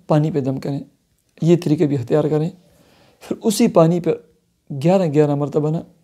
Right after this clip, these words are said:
سورہ فلق اور ناس بھی پڑھیں، ٹھیک ہے؟ اور اس کو گھر میں استعمال کریں، پھر ہانڈی سالن میں استعمال کریں، فرش اور بات کے علاوہ گھر میں چھڑکیں، دفتر آفس میں چھڑکیں۔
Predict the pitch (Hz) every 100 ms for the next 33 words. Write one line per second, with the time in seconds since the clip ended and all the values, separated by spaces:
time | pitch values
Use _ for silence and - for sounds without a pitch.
0 | _ - - 160 151 151 170 - 147 147
1 | 147 - 156 143 - _ _ _ _ _
2 | _ _ _ - 160 175 202 - _ _
3 | _ _ _ _ - 160 190 165 - 160
4 | 147 151 147 - 139 139 - 180 185 -
5 | _ _ _ _ _ _ _ _ - 147
6 | 160 - 160 160 151 143 - 147 - -
7 | 160 240 _ _ _ _ _ _ _ _
8 | - 165 - 160 143 156 160 160 156 156
9 | 143 156 156 143 160 151 160 151 - _
10 | _ - 151 - 160 - 170 196 - 143
11 | 165 180